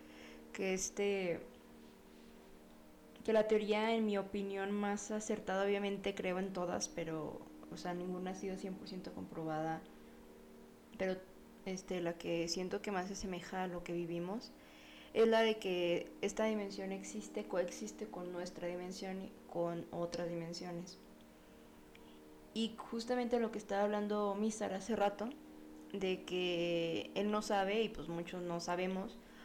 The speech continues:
cómo es de que nosotros podríamos interactuar con esta otra dimensión si seguiríamos estando en nuestro cuerpo tal cual que es ahorita. Yo lo que creo es también en parte bastante científico por el hecho de que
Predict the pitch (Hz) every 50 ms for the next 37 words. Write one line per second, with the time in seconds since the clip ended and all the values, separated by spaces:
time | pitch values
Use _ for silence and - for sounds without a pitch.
0 | - - - - 208 208 208 208 208 202 202 196 185 202 202 202 196 185 175 190
1 | 190 185 - 196 190 - 202 190 190 190 196 202 202 202 190 190 190 185 165 170
2 | 160 165 165 - 175 175 175 - 180 175 170 170 - 175 165 170 170 165 165 170
3 | 165 170 - 190 190 185 185 175 - - 170 170 170 170 170 165 170 175 180 -
4 | - - - - 180 175 170 170 170 170 170 170 165 170 170 - - 165 160 151
5 | 151 147 - - 175 175 175 175 175 - 185 180 - 165 165 165 - - 160 156
6 | 156 - - 156 147 147 151 - 170 175 226 226 - - - - - - - -
7 | - - - - - - - - - - - - - - - - - - - -
8 | - - 254 262 269 294 302 - - - - 269 233 208 190 190 - - - -
9 | - - - - - - - - - - - - - 196 190 190 185 - - 208
10 | 202 208 202 190 185 185 180 180 180 160 - - 175 190 - 190 180 175 - 196
11 | 175 165 185 - 190 185 175 - 208 202 202 196 196 208 - 208 - - 202 -
12 | - 190 185 175 170 165 - - 196 180 170 160 170 - 147 143 -